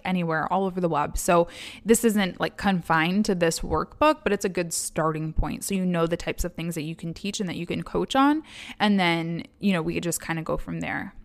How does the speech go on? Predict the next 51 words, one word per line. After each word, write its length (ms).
uh, 300
on 180
anything 340
else 140
that 120
they 80
need. 300
I 80
gotta 160
speed 260
this 180
up 280
because 560
I 80
wanted 320
this 160
to 120
be 120
a 60
shorter 300
episode 440
and 260
it's 320
looking 240
like 220
it's 120
gonna 200
be 100
a 80
little 220
bit 160
long. 320
Warning. 400
Okay, 340
I 120
don't 100
wanna 140
spend 180
too 80
much 160
time 240
on 120
this 180
because 200
honestly, 400
I 60
could 140
talk 160
about 180
this 140
forever, 480